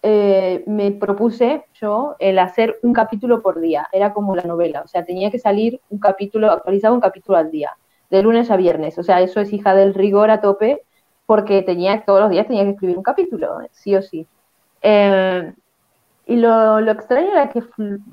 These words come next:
fluía muy bien y me gustaba mucho tener esa, tener que hacer eso, pero parte y gran parte de, de, del por qué me gustaba tanto esa rutina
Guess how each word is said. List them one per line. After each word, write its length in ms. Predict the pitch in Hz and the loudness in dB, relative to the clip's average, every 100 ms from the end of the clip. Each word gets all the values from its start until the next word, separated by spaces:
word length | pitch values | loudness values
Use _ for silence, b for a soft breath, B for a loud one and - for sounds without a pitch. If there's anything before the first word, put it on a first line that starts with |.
| _ - | _ -6
fluía 360 | 202 214 269 | -4 0 2
muy 160 | 294 262 | 2 0
bien 200 | 247 294 | 2 2
y 60 | 330 | 4
me 140 | 262 | 2
gustaba 480 | 214 202 - 269 285 | 0 -6 -4 -2 0
mucho 560 | 262 269 302 - 190 - | 0 -2 -4 -4 -4 -4
tener 240 | 190 196 196 | -2 0 0
esa, 260 | 190 190 190 - - | 0 0 0 -2 -4
tener 260 | 196 214 | -2 -2
que 80 | 214 | -2
hacer 260 | 202 202 220 | -4 0 0
eso, 400 | 233 294 330 - _ _ _ _ _ | 0 0 -2 -4 _ _ _ _ _
pero 300 | 240 240 226 | 4 4 4
parte 560 | 277 320 - 320 - - | 4 2 2 -4 -4 -8
y 120 | 202 | -4
gran 280 | 196 233 294 | 0 0 2
parte 340 | 269 277 240 208 | 2 2 0 -4
de, 300 | 175 165 - | -4 -6 -6
de, 240 | 175 160 - _ _ _ _ | -6 -6 -10 _ _ _ _
del 340 | 196 196 196 196 | -4 0 0 0
por 300 | 190 190 185 | 2 2 2
qué 140 | 247 | 0
me 160 | 262 247 | 0 -4
gustaba 420 | 220 - 240 247 | -4 0 2 2
tanto 400 | 254 262 240 202 | 0 0 0 2
esa 280 | 202 220 214 | 0 2 0
rutina 560 | 196 196 240 254 320 | 0 -2 -4 -2 -4